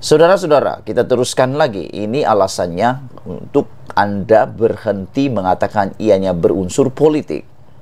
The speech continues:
Timbalan Pengarah Pembangunan Pelajar, Pusat Strategi dan Perhubungan Korporat Universiti Putra Malaysia, Nur Muhammad Sakil Mohamed, berkata,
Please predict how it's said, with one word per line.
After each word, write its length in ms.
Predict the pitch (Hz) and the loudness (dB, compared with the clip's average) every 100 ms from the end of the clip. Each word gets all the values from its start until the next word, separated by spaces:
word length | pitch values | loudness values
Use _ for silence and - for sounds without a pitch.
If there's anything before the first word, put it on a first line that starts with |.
| - - - - - - | -20 -20 -20 -20 -6 0
Timbalan 400 | 143 151 151 139 | 4 4 2 0
Pengarah 400 | 147 143 143 170 | 2 2 0 -4
Pembangunan 560 | 120 113 110 107 104 | -2 0 0 -2 -4
Pelajar, 640 | 92 98 87 80 85 - - - - - - - | -2 0 0 2 0 0 -4 -16 -20 -14 -10 -6
Pusat 480 | 135 160 143 151 - | -4 -2 2 2 0
Strategi 640 | - - 101 - 104 92 113 | -10 -6 -4 -4 -6 -4 0
dan 320 | 101 98 85 | 2 0 -4
Perhubungan 960 | - 113 110 104 101 101 85 95 92 | 0 4 4 2 0 -2 0 0 0
Korporat 480 | 87 98 - 95 90 | 0 -2 2 0 0
Universiti 480 | 95 95 92 - 98 | 0 -2 -2 -4 -6
Putra 240 | 95 90 | -4 -2
Malaysia, 560 | 90 92 95 92 92 107 | 0 2 0 2 2 0
Nur 400 | - 110 113 104 | 0 2 4 4
Muhammad 560 | 95 104 104 104 95 85 | 2 2 2 0 -2 -4
Sakil 960 | - 98 - - 135 135 98 76 - - - - | -4 -4 -4 -6 0 2 2 -2 -6 -14 -20 -10
Mohamed, 640 | 95 104 107 131 135 92 - - - - | 0 0 0 0 2 0 -4 -20 -20 -8
berkata, 720 | 110 135 135 - 135 - - | 2 2 4 0 2 2 0